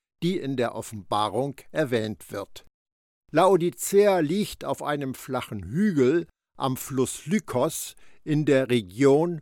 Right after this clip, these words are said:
Phrygien. Am nordwestlichen Abhang gibt es zwei Theater und im Süden ein großes Stadion. Die Stadt liegt etwa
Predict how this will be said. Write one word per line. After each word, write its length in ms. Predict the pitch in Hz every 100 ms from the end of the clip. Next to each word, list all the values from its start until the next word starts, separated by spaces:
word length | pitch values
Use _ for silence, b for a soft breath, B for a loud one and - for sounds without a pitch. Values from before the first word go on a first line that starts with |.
| -
Phrygien. 880 | - - 147 139 110 101 92 95 - _ _ _ _ -
Am 200 | 156 165
nordwestlichen 1000 | 175 180 - 202 208 - - 123 - 117 -
Abhang 600 | 185 - 120 127 185 175 - _ _ -
gibt 300 | 165 - 160
es 220 | 131 -
zwei 320 | - 143 131
Theater 920 | - 110 - 143 180 185 190 185 180 - _ _ _
und 280 | 160 160 -
im 320 | 175 120 104
Süden 640 | 87 131 175 170 165 170 160
ein 240 | - 120 110
großes 680 | - 123 143 - 151 - -
Stadion. 880 | - 135 110 107 90 95 76 80 - _ _ _ _ _ _ _ _ _ _
Die 100 | 175
Stadt 400 | - - 208 - -
liegt 480 | 175 196 - - -
etwa 460 | 151 - 147 131